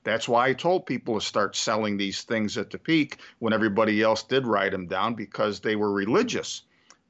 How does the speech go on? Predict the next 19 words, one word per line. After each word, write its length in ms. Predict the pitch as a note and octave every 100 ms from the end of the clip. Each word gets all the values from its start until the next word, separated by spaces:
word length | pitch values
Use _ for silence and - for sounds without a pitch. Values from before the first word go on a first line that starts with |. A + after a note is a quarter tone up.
| -
uh, 160 | G#2 -
about 540 | G#2 F#2 A2 A2+ -
their 180 | A#2+ G#2+
love 300 | G#2 G#2+ G#2
for 200 | - G2+
gold 460 | F#2 G2+ G#2+ G#2+ -
and 240 | G2+ G2+
or 160 | G2+ F2+
silver 580 | - G2+ F2 A2 C#3+ - -
and 180 | B2+ G#2+
didn't 220 | C3 B2+
understand 720 | B2+ A#2+ G#2+ - - A#2 A2 G#2
clearly 600 | - D#3 G#3+ G#3 G#2 A2
what 200 | A2 A2
was 140 | G#2+
happening 400 | G2+ G2+ G#2 A2+
in 60 | A#2+
the 60 |
markets. 520 | B2 D3+ - - -